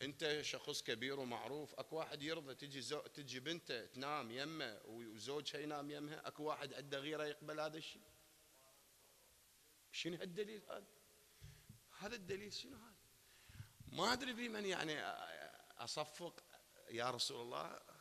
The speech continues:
هذا هو المستوى اللي وصلنا له. نعم، كل احنا ما نرضى، أريد أتماشى وياك تنزلاً، احنا همين ما نرضى. شو رسول الله منوم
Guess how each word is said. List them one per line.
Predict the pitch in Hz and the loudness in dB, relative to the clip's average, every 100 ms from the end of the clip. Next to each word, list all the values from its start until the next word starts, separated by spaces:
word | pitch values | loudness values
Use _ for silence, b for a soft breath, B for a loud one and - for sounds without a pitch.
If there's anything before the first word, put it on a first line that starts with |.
| - - - | -18 -16 -4
هذا | 147 170 | -2 0
هو | 180 185 | -2 -4
المستوى | 185 170 - 185 | -4 -6 -4 -4
اللي | 175 | -4
وصلنا | 165 - 156 147 | -6 -8 -8 -8
له. | 113 - - B B B B B B B - | -10 -14 -20 B B B B B B B 12
نعم، | 285 294 311 262 - | 12 12 12 12 10
كل | 359 359 | 10 12
احنا | 339 285 262 | 12 12 12
ما | 220 | 12
نرضى، | 185 151 143 | 10 6 10
أريد | 240 294 277 | 12 12 12
أتماشى | 269 240 208 - | 12 12 10 12
وياك | 170 165 170 - | 10 10 10 10
تنزلاً، | 175 156 131 127 120 - - | 8 8 6 4 4 2 12
احنا | 294 - 294 285 302 | 12 12 12 12 12
همين | 294 320 330 320 | 12 12 12 12
ما | 320 | 12
نرضى. | 302 277 220 180 - - | 12 10 8 4 2 -2
شو | - | 4
رسول | 208 180 220 | 6 8 10
الله | 214 208 208 | 12 12 10
منوم | 202 202 196 190 | 6 8 8 6